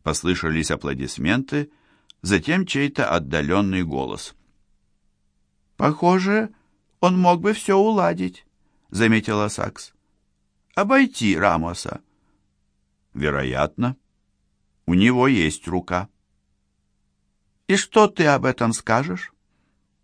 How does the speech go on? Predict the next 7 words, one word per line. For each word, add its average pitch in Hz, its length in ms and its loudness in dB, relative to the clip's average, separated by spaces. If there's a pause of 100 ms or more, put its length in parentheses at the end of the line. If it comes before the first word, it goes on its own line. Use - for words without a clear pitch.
(540)
«А 82 80 0
как 78 260 -2
ты 67 220 -6
думаешь?» 82 640 -6 (520)
«Я 220 180 4
первая 185 480 4
спросила». 175 720 -2